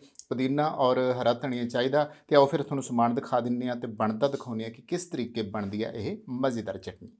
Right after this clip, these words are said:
ਦੋਸਤੋ, ਅਮਰੂਦਾਂ ਦੀ ਚਟਨੀ ਵਾਸਤੇ ਜਿਹੜਾ ਸਮਾਨ ਆਪਾਂ ਨੂੰ ਲੋੜੀਂਦਾ ਆ, ਉਹ ਤੁਸੀਂ ਦੇਖ ਲਓ। ਸਭ ਤੋਂ ਪਹਿਲਾਂ ਤਾਂ ਆਪਾਂ ਨੂੰ ਵਧੀਆ ਕਿਸਮ ਦੇ ਜਿਹੜੇ ਅਮਰੂਦ ਆ,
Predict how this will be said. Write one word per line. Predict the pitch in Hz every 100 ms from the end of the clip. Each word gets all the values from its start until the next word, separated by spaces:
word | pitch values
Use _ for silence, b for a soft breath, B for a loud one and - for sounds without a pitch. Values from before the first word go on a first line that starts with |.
| _ _ -
ਦੋਸਤੋ, | 120 139 151 160
ਅਮਰੂਦਾਂ | 139 127 120 143
ਦੀ |
ਚਟਨੀ | 147 127 131
ਵਾਸਤੇ | 135 131 127 131
ਜਿਹੜਾ | 120 143
ਸਮਾਨ | 143 120 120
ਆਪਾਂ | 120 120
ਨੂੰ | 123
ਲੋੜੀਂਦਾ | 113 107 107 117 117
ਆ, |
ਉਹ | 120 120
ਤੁਸੀਂ | 110 113
ਦੇਖ | 98 101 101
ਲਓ। | 113
ਸਭ | 113 117 117
ਤੋਂ | 120
ਪਹਿਲਾਂ | 113 117 123
ਤਾਂ | 120
ਆਪਾਂ | 123 117 113 110
ਨੂੰ | 113
ਵਧੀਆ | 107 131
ਕਿਸਮ | 135 110 120 110
ਦੇ |
ਜਿਹੜੇ | 113 127
ਅਮਰੂਦ | 110 104 98
ਆ, | 104